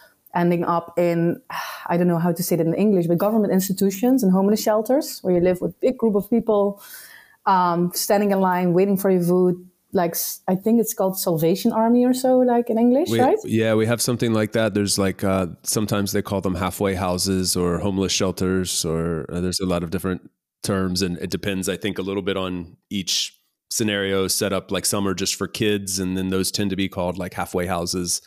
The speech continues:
Speaker 2: Um, were, were you, were you alone? Like, was it just you, or were you with a family member?
Speaker 1: Uh,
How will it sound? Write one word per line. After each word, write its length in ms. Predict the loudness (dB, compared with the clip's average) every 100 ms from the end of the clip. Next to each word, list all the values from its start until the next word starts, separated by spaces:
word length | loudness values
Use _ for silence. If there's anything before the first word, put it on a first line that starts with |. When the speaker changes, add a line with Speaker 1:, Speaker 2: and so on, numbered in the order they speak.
| -18 _ _
Speaker 2:
Um, 300 | -6 -4 -2
were, 140 | -2 -4 -8 _
were 100 | -2
you, 200 | 0 -2 -2
were 100 | -2
you 160 | 0
alone? 440 | 0 0 0 -2 -2
Like, 220 | -4 -2
was 140 | -2
it 60 | -2
just 220 | -4 -2
you, 160 | 0 0
or 60 | -2 -2
were 80 | -2
you 100 | 0
with 140 | 0
a 80 | -2
family 260 | -2 -4 -4
member? 340 | -4 -4 -6 _ _ _ _ -20 -18 -18 -6
Speaker 1:
Uh, 380 | 0 2 2 0